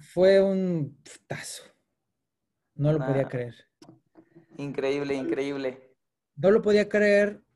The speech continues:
Speaker 1: no lo podía creer. Entonces, el directivo hablaba a Pumas diciéndoles que nos mandaran en esa carta, que nos mandaran esa carta. Pasaron dos semanas,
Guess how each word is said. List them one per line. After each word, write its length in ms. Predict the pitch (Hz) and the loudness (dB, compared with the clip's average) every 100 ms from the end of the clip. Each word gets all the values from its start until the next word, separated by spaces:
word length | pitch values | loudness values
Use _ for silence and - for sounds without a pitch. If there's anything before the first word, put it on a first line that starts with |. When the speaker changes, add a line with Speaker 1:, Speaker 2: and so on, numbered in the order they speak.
| _ | _
Speaker 1:
no 160 | 165 180 | -6 -4
lo 100 | 156 | -2
podía 220 | 175 170 | -2 -2
creer. 440 | 170 165 165 165 - | 0 0 -2 -6 -8
Entonces, 800 | 143 156 151 165 147 - - - | -4 -4 -2 -2 -4 -10 -14 -4
el 140 | 143 | 0
directivo 640 | 143 147 147 165 165 170 | 2 2 0 0 2 4
hablaba 420 | 160 147 151 156 | 4 4 2 2
a 120 | 151 - | -2 0
Pumas 520 | 156 165 156 156 151 | 0 0 -2 -2 -4
diciéndoles 840 | 127 - 143 147 143 143 139 139 | -4 -4 -2 0 0 0 -2 -4
que 120 | - | -8
nos 160 | 117 113 | -10 -10
mandaran 400 | 110 117 127 131 | -12 -8 -6 -6
en 140 | 131 | -6
esa 160 | 127 123 | -10 -12
carta, 520 | - 139 143 143 139 | -8 -4 -4 -6 -12
que 100 | 127 | -12
nos 120 | 113 113 | -16 -16
mandaran 320 | 117 123 131 | -16 -14 -14
esa 160 | 131 | -16
carta. 400 | 131 135 135 135 | -12 -12 -10 -14
Pasaron 420 | 131 110 120 127 127 | -16 -12 -10 -8 -6
dos 160 | 131 | -6
semanas, 840 | 135 127 127 131 127 127 135 131 | -6 -8 -8 -8 -6 -8 -10 -14